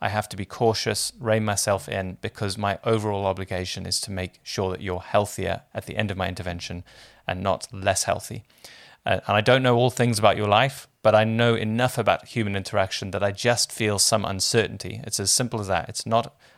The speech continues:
I, I don't know for sure. You could be right, but I feel uncertain enough that I can't go forward.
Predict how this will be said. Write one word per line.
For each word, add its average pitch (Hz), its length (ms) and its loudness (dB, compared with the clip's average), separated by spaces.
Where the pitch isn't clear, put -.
I, 104 220 2
I 107 60 2
don't 113 180 4
know 127 100 6
for 135 100 -4
sure. 127 480 2
You 98 160 -8
could 127 200 -4
be 113 100 0
right, 101 340 4
but - 160 -6
I 123 120 6
feel 110 260 0
uncertain 104 480 0
enough 92 300 -2
that 95 100 -4
I 92 80 0
can't 92 320 -4
go 92 140 -6
forward. 95 380 -2